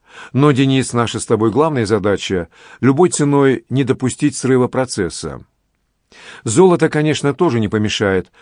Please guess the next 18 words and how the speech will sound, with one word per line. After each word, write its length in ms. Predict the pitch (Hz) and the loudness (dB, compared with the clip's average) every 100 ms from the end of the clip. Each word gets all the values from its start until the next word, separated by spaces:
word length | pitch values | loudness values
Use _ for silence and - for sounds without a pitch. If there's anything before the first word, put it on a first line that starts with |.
| - - _ | -20 -20 _
но 320 | 113 135 175 | 0 4 4
первое 480 | 190 147 151 143 139 | 4 4 4 6 4
дело — 400 | 104 104 139 139 | 2 2 2 2
процесс. 1040 | 131 120 131 - 104 95 87 - - - _ - - | 0 -2 -2 -4 0 0 -2 -8 -16 -18 _ -18 -2
Надо 260 | 147 165 | 2 2
подумать, 460 | 147 143 151 143 131 | 2 2 4 2 0
как 220 | 139 135 | -2 0
напрячь 500 | 127 120 127 123 - - | -2 0 0 0 -2 -4
американцев 880 | 120 120 123 160 165 - 95 - _ - | 0 0 2 0 0 -2 -6 -6 _ 0
так, 440 | 185 - - - _ _ _ _ - | 0 0 -16 -20 _ _ _ _ -16
чтобы 300 | - - 147 | -4 0 2
они 120 | 151 156 | 4 4
убрали 340 | 135 147 139 | 4 4 4
отсюда 600 | 127 - 127 123 117 95 _ _ | 2 0 0 4 4 2 _ _
всю 240 | - - 156 | -14 0 0
эту 180 | 143 131 | 2 -2
эсэсовскую 680 | - 127 120 - - 123 | 0 -2 -2 -6 0 0
братью. 680 | 110 107 85 - 82 67 55 | 2 0 0 -4 -10 -10 -12